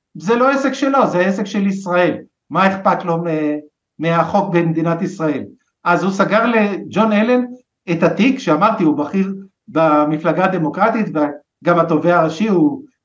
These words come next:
מינוי דמוקרטי, אז הוא סגר לו את התיק ב-F B I בנושא של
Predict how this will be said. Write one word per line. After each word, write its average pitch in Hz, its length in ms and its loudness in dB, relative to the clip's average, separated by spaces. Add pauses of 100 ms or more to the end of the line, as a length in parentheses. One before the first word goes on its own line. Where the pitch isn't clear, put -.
מינוי 185 220 2
דמוקרטי, 202 520 0
אז 180 120 0
הוא 185 80 -6
סגר 190 280 0
לו 214 80 0
את 208 80 -4
התיק 240 380 -4 (280)
ב-F 170 340 2
B - 20 2
I 185 340 4
בנושא 175 400 -2
של 185 300 -4